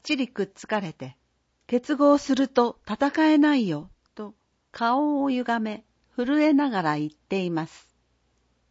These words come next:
黄色のオプジーボが現れて、「任せて、僕が結合防ぐよ」と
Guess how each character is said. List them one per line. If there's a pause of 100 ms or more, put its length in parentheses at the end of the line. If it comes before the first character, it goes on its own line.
(160)
黄
色
の (100)
オ
プ
ジ
ー
ボ
が
現
れ
て、 (500)
「任
せ
て、 (400)
僕
が (220)
結
合 (100)
防
ぐ
よ」 (600)
と